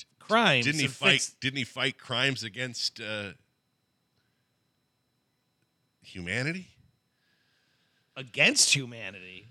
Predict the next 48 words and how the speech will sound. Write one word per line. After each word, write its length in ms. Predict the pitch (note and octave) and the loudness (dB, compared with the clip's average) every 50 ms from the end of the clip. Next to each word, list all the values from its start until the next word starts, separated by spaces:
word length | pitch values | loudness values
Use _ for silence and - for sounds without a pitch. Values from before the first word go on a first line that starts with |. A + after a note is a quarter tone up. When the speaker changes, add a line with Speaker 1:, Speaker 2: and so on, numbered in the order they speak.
| _ _ | _ _
Speaker 1:
What 100 | F#3 G3+ | -10 -10
are 40 | F#3+ | -8
you 60 | D3+ | -8
talking 420 | - - F3 F#3 F#3 D#3+ - G2+ | -10 -12 -12 -12 -12 -12 -14 -14
about? 100 | F3 G#3 G3+ | -10 -2 0
Speaker 2:
Well, 60 | E3 | 2
I 40 | D#3 | 4
mean, 180 | D#3 D3 D3 | 4 4 4
he 100 | D3 D#3 | 4 4
was, 260 | C#3+ C#3 C3+ - - - C3 - - | 2 2 2 2 0 -2 -8 -16 -12
he 140 | B2 E3 | -10 -8
was 360 | D3+ C3+ A#2 - - - - - - | -6 -6 -6 -6 -6 -8 -12 -8 -2
always 220 | B2 B2+ C3 G3 C#4 | 0 4 6 8 8
Speaker 1:
"I'm 140 | E4 E4+ | 10 10
here 280 | D#4+ A#3 C4 D#4 D#4+ D4+ | 10 10 10 10 10 10
in 200 | C#4+ C#4 C4 B3+ | 8 6 6 8
Nuremberg 640 | C4+ C#4+ C#4 C4+ A#3 G#3+ F#3+ E3+ F3+ F3+ D#3+ D#3 C3+ | 10 12 12 12 12 10 8 10 10 10 10 10 10
with 160 | G3+ G#3+ - | 8 6 8
some 180 | - B3 A#3 A#3+ A#3 | 6 6 6 6 6
elephants. 840 | B3+ D4 D4 C4 A3 - - E3 D#3 C3 A#2+ A2 - - - - - - _ _ _ _ _ _ _ | 6 8 8 8 8 6 4 2 2 2 2 2 2 4 6 4 4 2 _ _ _ _ _ _ _
They 180 | - G#3+ D4 D4+ | 8 10 10 12
have 260 | C#4 C#4 B3+ A#3+ G3+ | 12 10 10 8 10
their 220 | G3+ B3+ D4 C#4 B3+ | 10 10 10 12 12
own 160 | A#3 A3 D#3+ | 10 8 8
testimony 640 | - - G#3 F#3+ - - - G3 G3+ G3+ G3 F#3+ | 6 6 6 8 6 4 4 4 4 6 6 6
they'd 260 | F#3 G#3+ B3 C4 A3 | 6 8 6 6 8
like 220 | G3 G3 F3+ D#3+ - | 6 6 6 4 2
to 80 | - | -2
put 200 | D3 - F#3 F3+ | 2 4 6 8
in, 300 | E3+ D#3 C#3+ C3 B2 A2 - _ _ _ _ _ _ _ _ _ _ | 8 8 6 4 2 -2 -10 _ _ _ _ _ _ _ _ _ _
if 140 | E3 E3 - | -12 -12 -10
it 100 | D3 C#3 | -12 -10
please 340 | - F3 A3+ G#3+ E3 - - | -2 2 4 4 4 4 0
the 100 | - D3 | -4 -10
court." 340 | - - F#3 F3 D#3 C3+ A#2+ | 0 2 4 4 6 4 6
Speaker 2:
But, 140 | - G3+ E3+ | 6 8 8
I 60 | D#3+ | 8
mean, 200 | D#3+ D#3 D3+ D3 | 8 8 6 6
he 100 | C#3+ D#3 | 6 4
was, 200 | D3 C#3+ B2 - | 4 2 0 -2
he, 280 | C3 C3+ D3 C#3 C3+ B2 - | -2 -2 0 0 0 -2 -6
he 160 | A2+ B2+ B2+ | -6 -6 -4
did 280 | A2 C3 B2+ A2+ G2+ - | -2 0 -2 -2 -2 -2
good 200 | A#2 B2+ B2 - | -2 -2 -2 -2
things 240 | - A#2+ A#2 A2+ - | -4 -4 -4 -4 -4
for 140 | - G#2 F2+ | -6 -6 -2
the 200 | F2+ F#2 G2+ A2+ | 2 4 4 4
animals. 580 | D3+ G#3 G3+ - E2+ D#2+ F#2+ - - - - | 4 0 -4 -8 -12 -12 -8 -6 -6 -6 -8